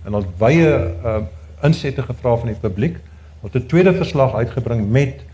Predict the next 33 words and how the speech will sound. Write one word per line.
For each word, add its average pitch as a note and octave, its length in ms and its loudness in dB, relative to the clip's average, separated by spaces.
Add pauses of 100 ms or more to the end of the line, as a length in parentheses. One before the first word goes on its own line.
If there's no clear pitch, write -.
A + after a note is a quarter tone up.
(240)
'n A#2+ 100 -6
kons-, C3 360 0
met A2 160 -6
konsepwetgewing A2 1000 -2
oor E3+ 140 2
alles, G#2+ 400 0 (460)
oor B2+ 260 2 (260)
pynbeheer D3 600 2
wat A#2+ 100 2
die A2+ 100 0
lewe A2 260 0
verkort, - 600 -6 (400)
oor, A#2+ 320 4 (160)
eh, G#2 180 0 (160)
vooraf D#3 480 2
direktiewe, B2+ 520 0
advanced A2+ 400 0
directives G#2+ 460 -2
soos G2 140 -14
die G#2 240 -8 (140)
Living A2 320 -2
Will G#2+ 160 0
en G2 100 -2
so - 180 -8
aan, G#2 140 -4 (320)
onttrekking E3 880 2 (480)
en B2+ 180 4
weerhouding A#2+ 640 2
van A#2 140 -4
lewensondersteuning, A2 920 -4
pas-, - 300 -4
wat G#2+ 160 -6
soms A#2 200 -6